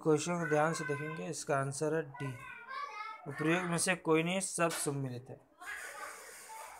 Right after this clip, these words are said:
Next क्वेश्चन, <clears throat> विश्व के एकमात्र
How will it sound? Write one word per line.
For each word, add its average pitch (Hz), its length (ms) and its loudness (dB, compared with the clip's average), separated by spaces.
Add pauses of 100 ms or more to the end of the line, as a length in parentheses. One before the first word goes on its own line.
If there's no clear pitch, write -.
(1800)
Next 147 320 0
क्वेश्चन, 180 460 0 (3000)
<clears throat> - 0 -
विश्व 156 460 4
के 185 180 6 (360)
एकमात्र 160 720 6